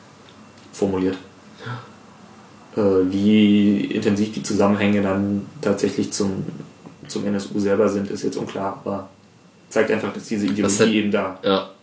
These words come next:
Speaker 2: Und was
Speaker 1: verbreitet
Speaker 2: bei, bei
Speaker 1: wurde.
Speaker 2: Mike Emminger irgendwie nett ist, ich, äh, hatten wir irgendwie so, der ist ja nach, nach, nach Niedersachsen und dann nach Brandenburg gezogen,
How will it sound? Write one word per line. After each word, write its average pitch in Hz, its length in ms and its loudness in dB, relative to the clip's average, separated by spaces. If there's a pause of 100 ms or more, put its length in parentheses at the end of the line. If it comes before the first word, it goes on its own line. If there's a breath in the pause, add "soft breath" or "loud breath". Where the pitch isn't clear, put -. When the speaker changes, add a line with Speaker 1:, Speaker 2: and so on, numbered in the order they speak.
Speaker 2:
Und 104 140 4
was 101 80 4
Speaker 1:
verbreitet 107 280 4
Speaker 2:
bei, 101 60 6
bei 101 100 6
Speaker 1:
wurde. 104 120 4
Speaker 2:
Mike 95 100 -4
Emminger 123 320 6
irgendwie 123 220 6
nett 120 160 2
ist, 117 140 -4
ich, 117 160 0
äh, 107 360 4
hatten 107 200 0
wir 107 80 6
irgendwie 107 240 4
so, 104 140 4
der 95 160 2
ist 95 120 -2
ja 107 80 2
nach, 98 140 0 (280)
nach, 101 240 0
nach 101 240 2
Niedersachsen 139 640 2
und 110 220 2
dann 123 420 4
nach 113 220 2
Brandenburg 92 400 2
gezogen, 101 460 2